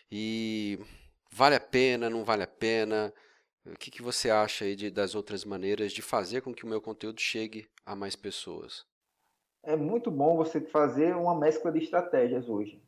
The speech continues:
Speaker 2: Ah, com esse inchamento da base de usuários do Instagram, por exemplo, é, e aí a gente tira desde a compra do Instagram em dois mil e doze até agora, a gente tá com mais de um bilhão de usuários, ah, o seu conteúdo ele não consegue ser entregue a todo mundo.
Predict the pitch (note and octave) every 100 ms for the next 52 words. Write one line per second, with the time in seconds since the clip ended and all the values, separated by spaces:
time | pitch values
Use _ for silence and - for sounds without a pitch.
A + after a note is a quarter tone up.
0 | - A#2+ A#2+ E3+ - - _ F3 A3 A3+
1 | F#3+ F3 D3+ C#3 D#3+ - E3+ C#3 D#3 D3+
2 | C#3 C3 B2+ C#3 B2+ C3 B2+ A#2+ A2+ C3
3 | A#2+ - B2 B2 - A#2 A2 B2 A#2+ A#2
4 | A#2 B2+ - A#2 - _ _ _ _ A2
5 | A2 G#2 G2+ B2 B2+ C3 B2 C#3 - B2
6 | B2+ B2+ D#3+ E3+ D#3+ D3 C#3+ C3+ - C3+
7 | C3 C3 C3 C3 C3 A#2 B2 C#3+ C3+ -
8 | - A#2+ - C3 A#2 A#2 D3 C3 A#2+ -
9 | C3+ C3+ D#3 D3+ D#3+ D3+ C3+ C#3 C3+ B2+
10 | B2 C3+ D#3+ B2+ - _ _ _ _ -
11 | D#3 - G#3 G3+ G#3 F3+ F3+ F#3 G#3 A3
12 | A#3+ C4 - F3+ F3+ F3+ G#3 A3 D#3+ D#3
13 | D#3+ D#3+ E3+ G#3 D3+ B2+ A2+